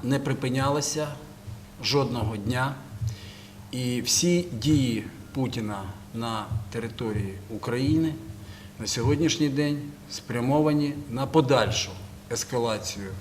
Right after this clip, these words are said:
конфлікту, на подальше поглиблення кризи на сході України і на подальші провокації,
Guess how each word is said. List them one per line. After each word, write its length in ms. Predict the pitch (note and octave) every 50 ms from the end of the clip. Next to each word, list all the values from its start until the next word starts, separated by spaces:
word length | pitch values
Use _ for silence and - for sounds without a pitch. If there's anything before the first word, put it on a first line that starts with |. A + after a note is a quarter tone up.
| - - - - -
конфлікту, 640 | B2 A#2 G#2+ - - B2 C3+ C#3+ C#3 - - D3+ D3 D3 - - - - - - - - - - - - - - -
на 320 | A#2 A#2 B2 B2+ B2+ B2 A#2+ -
подальше 560 | - D3 C#3 D3 D3 B2+ A#2 G#2+ - - - A2+ A2+ - - - - - - - -
поглиблення 800 | - A#2 A#2 A#2 B2+ C3 B2 G#2+ G#2 G#2 G#2 G2 G2 G2 F#2+ F#2+ F#2+ - - - - - - - - - -
кризи 480 | - - A#2+ B2 A#2+ A#2 G#2 G2 G2+ G2 F#2+ F#2+ - - - - - G#2+
на 280 | A2 A2 A2 G#2+ A2
сході 440 | - - - - A#2+ A2+ G#2 G2+ G#2+ G2 F#2+ - - -
України 600 | A2 G2 - B2 B2 C3 C#3 C#3+ D3+ D#3+ D#3+ D#3+ - - - - - - - - - - - - - - - -
і 400 | B2+ B2 C3+ C#3+ C#3+ D3 D3 D3 D3 D3 D3 A#2+
на 340 | A2+ A#2 A#2 A2+ A2+ G#2+ - - - - -
подальші 680 | - A#2 G#2 A2+ B2+ C3 C3+ B2 - - - C3 B2+ B2 - - - - - - - -
провокації, 880 | - A#2 A#2 A2 A2 - - B2 A#2+ A#2 - - - B2 A#2+ B2 A#2+